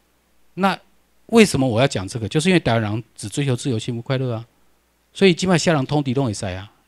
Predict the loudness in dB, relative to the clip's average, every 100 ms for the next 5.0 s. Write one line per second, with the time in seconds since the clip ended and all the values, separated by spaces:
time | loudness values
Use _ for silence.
0 | -8 -2 2 2 2 2 4 4 4 2
1 | 2 2 2 0 2 2 -2 -6 _ _
2 | _ _ _ _ _ _ _ -4 0 2
3 | 2 4 2 0 -4 -4 -2 -2 -2 -4
4 | -4 -4 -4 -2 -2 -2 -4 -6 -6